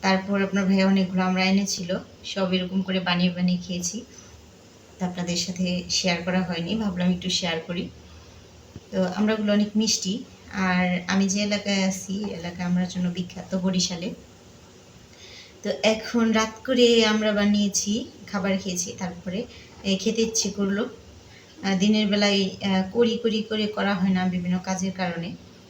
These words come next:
ব্যস্ততার কারণে। তো ভাবলাম এখন একটু বানাবো। এই কেটে নিয়েছি আমড়াগুলো। এখন এটা আমি, হ্যাঁ, মরিচ, একটুখানি মরিচ দিব। আহ, তেমন কিছু দিব না, একটুখানি মরিচ আর একটু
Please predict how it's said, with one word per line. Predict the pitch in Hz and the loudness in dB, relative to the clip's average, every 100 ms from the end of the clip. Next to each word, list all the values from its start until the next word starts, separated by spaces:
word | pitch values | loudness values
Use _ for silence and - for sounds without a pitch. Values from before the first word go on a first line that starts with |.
| - | -6
ব্যস্ততার | 185 - 185 185 175 | -4 -4 -6 -6 -4
কারণে। | 175 165 170 214 - - - - - - - | -4 -4 -4 -6 -8 -20 -20 -20 -20 -16 -4
তো | 208 | 0
ভাবলাম | 202 190 196 | 2 2 2
এখন | 196 190 190 | 2 2 0
একটু | 180 - 185 | 0 -4 0
বানাবো। | 180 180 175 208 - - | 2 2 0 -4 -8 -12
এই | 190 175 | -8 -6
কেটে | 214 208 214 | -4 -2 2
নিয়েছি | 202 175 - 190 | 2 2 2 2
আমড়াগুলো। | 180 - - 180 - - - - - - - | 0 -2 -4 -6 -8 -14 -20 -20 -20 -18 -4
এখন | 196 190 202 196 | -4 0 0 2
এটা | 196 196 196 | 2 0 2
আমি, | 190 185 180 180 - - | 2 2 0 0 -4 -4
হ্যাঁ, | 185 175 170 170 180 175 - - - - 196 | -2 -2 -2 -4 -6 -8 -16 -20 -20 -10 -2
মরিচ, | 202 214 208 - - | 0 2 0 -2 -6
একটুখানি | 202 214 214 | -6 0 4
মরিচ | 208 214 226 214 | 4 4 2 -2
দিব। | 220 196 | -4 -4
আহ, | - - - - - - - - - - - - 185 180 | -6 -10 -20 -20 -20 -20 -20 -20 -20 -20 -20 -8 -4 0
তেমন | 240 269 277 | 0 0 -2
কিছু | - 247 | -4 -2
দিব | 247 233 | 0 2
না, | 208 | 2
একটুখানি | 220 226 220 208 | 0 -2 0 2
মরিচ | 202 202 220 - | 2 0 -2 -4
আর | 208 | -4
একটু | 185 - 190 | -6 -6 -8